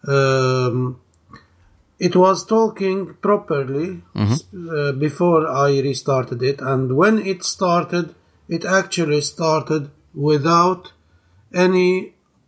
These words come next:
Speaker 1: voice feedback. But
Speaker 2: Mm.
Speaker 1: luckily, I had a braille display, of course,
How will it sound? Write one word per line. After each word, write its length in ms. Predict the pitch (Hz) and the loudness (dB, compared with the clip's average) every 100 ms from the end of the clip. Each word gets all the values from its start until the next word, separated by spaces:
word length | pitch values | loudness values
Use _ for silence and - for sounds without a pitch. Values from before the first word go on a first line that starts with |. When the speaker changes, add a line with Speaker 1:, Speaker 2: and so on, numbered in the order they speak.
| - | -10
Speaker 1:
voice 480 | 139 165 170 151 - | -4 -2 0 -2 -4
feedback. 720 | 165 160 135 127 123 120 - _ _ _ _ | -2 -2 -2 -2 -4 -4 -10 _ _ _ _
But 220 | 147 156 92 | -2 0 2
Speaker 2:
Mm. 120 | 170 | 2
Speaker 1:
luckily, 720 | 185 202 190 175 156 165 170 - - _ _ - | 2 2 -2 -2 -2 -6 -8 -18 -20 _ _ -2
I 220 | 160 165 | 2 2
had 680 | 160 147 165 165 170 151 - _ _ _ _ | -2 -2 -2 0 -2 -4 -14 _ _ _ _
a 360 | 135 143 147 143 | -4 -2 0 -4
braille 420 | 120 156 180 175 | -2 2 2 2
display, 520 | 147 - - 165 147 | 0 -6 -4 -2 0
of 260 | 135 123 - | -2 -6 -8
course, 500 | 147 143 180 - | -4 -2 -2 -4